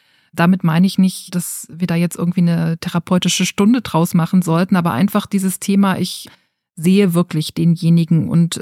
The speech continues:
zeige auch ein gewisses Interesse. Und dann natürlich, dass wir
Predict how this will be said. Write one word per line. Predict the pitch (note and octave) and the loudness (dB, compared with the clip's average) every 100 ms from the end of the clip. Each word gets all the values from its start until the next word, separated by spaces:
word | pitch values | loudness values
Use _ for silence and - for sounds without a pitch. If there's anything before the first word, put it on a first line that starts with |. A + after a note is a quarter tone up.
| E3+ | -8
zeige | - E3+ - | -2 0 0
auch | - | 0
ein | F3 | 0
gewisses | E3+ E3+ D3+ | 0 -4 -2
Interesse. | E3 - G3+ B3 C#4+ - _ _ _ _ _ | -4 -2 -4 -4 -6 -8 _ _ _ _ _
Und | - G3 F3 | 0 0 2
dann | F3 | 2
natürlich, | A#3 - A#3 A#3 A#3 - - - _ | 2 0 -2 0 0 -4 -14 -20 _
dass | G3 - | -6 -2
wir | G3+ G3+ F#3+ F#3+ F#3 F#3 | 0 0 2 2 2 0